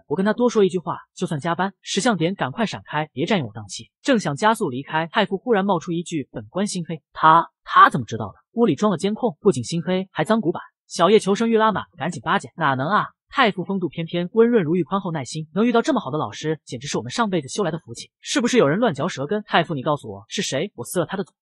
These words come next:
”“倒也不用撕了他的嘴，下次让我听见我就毒哑他。用叶小姐的药进去上课。”小叶趴在课桌上，有种死里逃生的感觉。“什么玩意啊？老太傅怎么会知道我骂他？我对外明明很恭敬。”说起来，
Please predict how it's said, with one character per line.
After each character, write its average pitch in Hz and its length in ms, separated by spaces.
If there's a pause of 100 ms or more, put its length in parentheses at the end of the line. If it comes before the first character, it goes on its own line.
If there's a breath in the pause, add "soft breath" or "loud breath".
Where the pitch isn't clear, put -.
(140)
”“倒 262 140
也 180 80
不 170 80
用 214 100
撕 214 140
了 208 60
他 220 100
的 185 80
嘴， - 140 (100)
下 202 220
次 196 100
让 190 140
我 113 60
听 180 140
见 180 120
我 202 80
就 117 80
毒 123 140
哑 165 80
他。 - 40 (220 loud breath)
用 170 160
叶 180 100
小 123 160
姐 - 80
的 92 80
药 107 100 (120)
进 165 120
去 127 80
上 127 160
课。” - 140 (180)
小 165 280
叶 196 120
趴 214 180
在 196 100
课 196 160
桌 202 160
上， 131 180 (200)
有 208 120
种 214 140
死 196 240
里 208 100
逃 - 160
生 233 160
的 254 60
感 - 180
觉。 - 120 (220)
“什 - 180
么 220 100
玩 123 200
意 117 60
啊？ 104 80 (220)
老 170 140
太 233 120
傅 233 120
怎 165 100
么 135 60
会 175 80
知 247 140
道 220 100
我 110 40
骂 156 200
他？ - 60 (200 loud breath)
我 151 100
对 208 120
外 196 100
明 160 100
明 202 80
很 - 140
恭 156 180
敬。” 165 140 (160)
说 170 200
起 135 120
来， 123 260